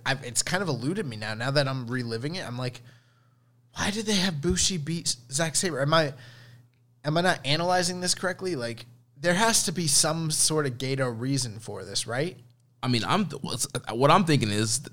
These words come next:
Speaker 2: the original booking was for L I J to go up and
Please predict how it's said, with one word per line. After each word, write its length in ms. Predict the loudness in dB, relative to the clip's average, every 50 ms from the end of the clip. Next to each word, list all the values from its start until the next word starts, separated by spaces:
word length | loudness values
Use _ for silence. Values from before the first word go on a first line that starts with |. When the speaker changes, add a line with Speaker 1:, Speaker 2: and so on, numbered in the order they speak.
| -8
Speaker 2:
the 120 | -4 -2 0
original 320 | 2 2 4 4 4 2
booking 380 | 2 2 0 0 0 0 2 2
was 240 | 4 4 4 2 0
for 440 | 0 0 0 2 2 2 2 0 -4 -10 _ -4
L 120 | 0 2
I 100 | 4 4
J 180 | 6 6 6 4
to 60 | 4 6
go 220 | 6 6 6 6
up 300 | 4 2 0 0 -4 -14 -20 -20 _ _ -8
and 480 | -6 -4 -2 -2 -2 -4 -4 -6 -8